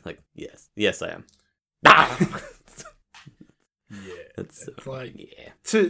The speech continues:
Speaker 2: to note that, like, they sort of, they sort of infest, like, under hive cities and that sort of shit, don't they? So, like, you know, real
Speaker 1: Yeah.
Speaker 2: worker sort of things, so they can sort of conceal their shit a little bit. But yeah, okay,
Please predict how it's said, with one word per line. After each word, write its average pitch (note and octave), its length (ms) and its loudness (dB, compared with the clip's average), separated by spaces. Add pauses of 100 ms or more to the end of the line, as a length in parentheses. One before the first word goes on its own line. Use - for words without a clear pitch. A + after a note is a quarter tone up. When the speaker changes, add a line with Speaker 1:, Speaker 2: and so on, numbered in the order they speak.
Speaker 2:
to G#3+ 160 2
note G#3 380 8
that, D3+ 300 6
like, D3 300 -2
they D3+ 140 2
sort A3+ 280 8
of, C3+ 320 4 (220)
they D#3 120 -4
sort G3 240 4
of F3 100 0
infest, C#3+ 640 -2
like, A#2+ 340 -4 (560)
under B2+ 360 -4
hive A#2+ 500 -4
cities B2 440 -6
and A#2 140 -10
that A2+ 180 -8
sort B2 220 -8
of A#2+ 60 -8
shit, B2+ 280 -8
don't A#2+ 240 -8
they? G#2 200 -8
So, G#2 320 -8
like, F#2 300 -14
you G#2 100 -16
know, F2+ 160 -16 (100)
real G#2+ 300 -10
Speaker 1:
Yeah. F#2 300 -6 (380)
Speaker 2:
worker G#2 680 -4 (260)
sort A2 240 -8
of G2 120 -12
things, G#2 460 -14
so G#2+ 160 -8
they G2+ 140 -12
can A2 160 -14
sort A2+ 240 -8
of F#2+ 160 -14
conceal G2+ 640 -10
their G2 140 -12
shit - 440 -6
a F#2 140 -18
little F#2+ 200 -14
bit. F2+ 320 -14 (580)
But G2+ 160 -6
yeah, F#2 260 -10 (240)
okay, F#2+ 280 -16